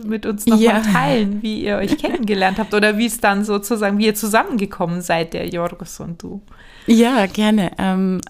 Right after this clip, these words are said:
Speaker 2: also, ähm, erstmal war es schon mal absurd, weil wir haben uns an einem Drittland getroffen. Also wir waren am Festival in Belgrad. Äh, das war das erste Treffen am, so ein rieses, Riesenfestival, wunderschönes Festival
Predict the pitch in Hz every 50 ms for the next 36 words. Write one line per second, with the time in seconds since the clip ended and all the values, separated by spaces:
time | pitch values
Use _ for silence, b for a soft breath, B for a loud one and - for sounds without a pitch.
0 | - - - 185 185 185 190 - - - - - - - - - 165 170 175 170
1 | 160 - - - - _ - - - _ _ - - - - - 170 180 196 -
2 | - 208 202 202 196 175 175 175 180 190 196 - - 196 190 190 190 185 185 -
3 | - - - 214 220 208 - 202 180 196 202 196 196 196 190 - - 190 185 185
4 | 180 - 175 190 190 - - 175 165 165 160 170 170 - - 175 160 - - -
5 | 175 170 - - 185 190 175 - 170 160 - 170 165 170 175 - - 175 175 -
6 | - 180 175 175 165 175 165 160 160 165 175 196 208 - - 214 214 220 226 226
7 | - - - B B B B B B B B B B B B B 185 180 175 170
8 | 170 165 170 170 - 185 175 170 - - 156 185 - - 190 - - 190 196 196
9 | - 180 175 170 170 170 165 - - - - - - - - - - 196 208 190
10 | 196 190 - - - - 190 180 208 214 196 208 190 - 190 185 - - 170 170
11 | 175 180 202 202 196 180 180 185 180 175 175 - 185 175 - - 185 180 175